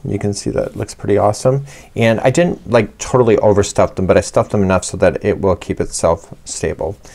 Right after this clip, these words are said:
So you can see the back end here. <laughs> It almost looks like it needs a tattoo on the back or something.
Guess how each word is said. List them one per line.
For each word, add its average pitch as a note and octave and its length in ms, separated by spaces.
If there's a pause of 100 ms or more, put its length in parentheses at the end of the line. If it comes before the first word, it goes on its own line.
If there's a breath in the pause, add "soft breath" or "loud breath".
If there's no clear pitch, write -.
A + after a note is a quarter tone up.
(220 loud breath)
So - 300
you - 120
can - 160
see - 120
the - 120
back - 260
end E2 160
here. - 360
<laughs> - 40 (140)
It - 80
almost A2+ 340
looks - 180
like - 200
it G#2 260
needs A2+ 180
a D#2 60
tattoo F#2 560
on D#2 80
the D2 60
back - 260
or - 80
something. - 400